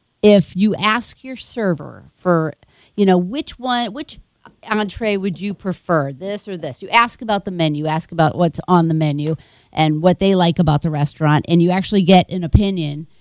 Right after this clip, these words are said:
and you get a thoughtful, sincere, helpful answer, like, "Oh, I really like this," and blah, blah, blah, or, "I don't, you know, I'm this, I'm not really into," you know, and they're honest about it. Like, "I'm not into fish, so I don't get the fish, but this is really good."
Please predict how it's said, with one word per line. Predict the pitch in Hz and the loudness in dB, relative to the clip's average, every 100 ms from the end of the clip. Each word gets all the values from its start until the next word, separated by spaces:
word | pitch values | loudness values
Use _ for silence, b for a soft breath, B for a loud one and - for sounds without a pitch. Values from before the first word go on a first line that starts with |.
| _ | _
and | - 180 | -8 -4
you | 180 | -2
get | 175 156 | 0 0
a | 156 | 0
thoughtful, | - 190 196 190 185 | 2 2 2 -6 -10
sincere, | - 165 - 196 175 165 - _ _ | -10 -10 -8 -6 -4 -4 -8 _ _
helpful | - 208 208 - 185 | 4 4 4 -2 -6
answer, | - 185 180 180 151 | -2 -2 -4 -6 -8
like, | 143 - | -8 -2
"Oh, | 220 | 0
I | 202 | 0
really | 196 208 | -4 -8
like | 190 180 - | -8 -8 -8
this," | 233 233 214 | -8 -6 -8
and | 190 | -6
blah, | 180 175 | 0 0
blah, | 175 | 0
blah, | 165 170 160 b b | 0 -2 -4 b b
or, | 160 170 | -2 0
"I | 175 | 0
don't, | 202 202 - | 0 -2 -4
you | _ 214 185 | _ -6 -4
know, | 165 160 | -6 -4
I'm | 196 196 | -2 -2
this, | 180 208 | -2 -2
I'm | 190 196 | 0 0
not | 196 165 | 0 -2
really | 196 190 185 | -4 -4 -2
into," | 185 180 160 170 | -2 -2 -4 -14
you | 185 294 | -6 -4
know, | 240 | -4
and | 254 | -6
they're | 226 | -4
honest | 262 285 247 | -2 -2 -4
about | 202 160 | -2 -2
it. | 151 | -2
Like, | 190 | 2
"I'm | 208 214 | 4 4
not | 226 226 | 2 0
into | 226 214 | 0 -2
fish, | - 220 214 - | -4 -4 -4 2
so | 214 | 4
I | |
don't | 196 175 | 4 0
get | 208 - | -6 -8
the | |
fish, | 185 175 175 - | -6 -2 -2 -2
but | 170 147 | -4 -4
this | 208 214 | -6 -8
is | 208 165 | -8 -8
really | 190 202 175 | -6 -4 0
good." | 165 156 | 0 0